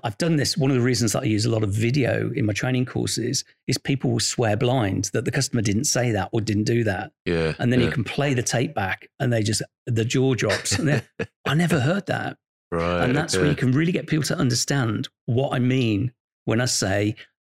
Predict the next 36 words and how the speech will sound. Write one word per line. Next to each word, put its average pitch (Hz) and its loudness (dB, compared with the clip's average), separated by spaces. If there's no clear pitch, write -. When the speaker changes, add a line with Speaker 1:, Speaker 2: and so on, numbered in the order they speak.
Speaker 1:
i-, 156 -6
if 131 -2
you 170 4
think 151 -2
about 104 0
it, 104 -2
the 117 0
bit 160 0
that 147 0
you 143 4
missed 123 0
was 131 0
just - -4
before 131 0
you 113 2
came 113 0
out 110 0
with 110 -2
this 101 -2
line. 107 0
You 131 2
were 123 2
thinking 139 -2
about 107 -2
creating 107 -2
that 98 -2
line. 101 0
You 107 0
weren't 110 0
listening. 78 2
Speaker 2:
Yeah, 76 -2
Speaker 1:
And 76 2
Speaker 2:
yeah. 78 2
Speaker 1:
it's 76 0
really 170 2
difficult 135 -2